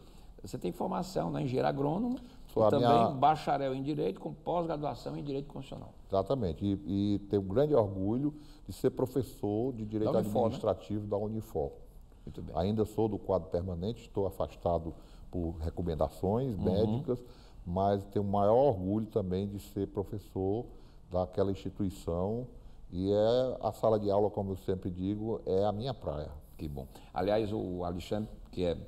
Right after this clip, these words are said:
Speaker 1: conselheiro do T C E, foi vice-presidente do T C E e presidente do tribunal, sendo
Speaker 2: Ah.
Speaker 1: o mais jovem presidente da história das cortes.
Speaker 2: Na época.
Speaker 1: De con-, da época,
Speaker 2: Na época,
Speaker 1: que ele
Speaker 2: é.
Speaker 1: foi, foi presidente. Atualmente, o, o Alexandre, você é o diretor-presidente da Escola de
Speaker 2: Sim, eu
Speaker 1: Capacitação?
Speaker 2: fui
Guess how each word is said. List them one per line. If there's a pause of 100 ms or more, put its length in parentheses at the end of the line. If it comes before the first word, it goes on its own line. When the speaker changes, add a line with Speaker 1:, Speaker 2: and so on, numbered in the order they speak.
(340)
Speaker 1:
conselheiro
do
T
C
E,
foi
vice-presidente
do
T
C
E
e
presidente
do
tribunal,
sendo
Speaker 2:
Ah.
Speaker 1:
o
mais
jovem
presidente
da
história
das
cortes.
Speaker 2:
Na
época.
Speaker 1:
De
con-,
da
época,
Speaker 2:
Na
época,
Speaker 1:
que
ele
Speaker 2:
é.
Speaker 1:
foi, (540)
foi
presidente. (160)
Atualmente,
o,
o
Alexandre,
você
é
o
diretor-presidente
da
Escola
de
Speaker 2:
Sim,
eu
Speaker 1:
Capacitação?
Speaker 2:
fui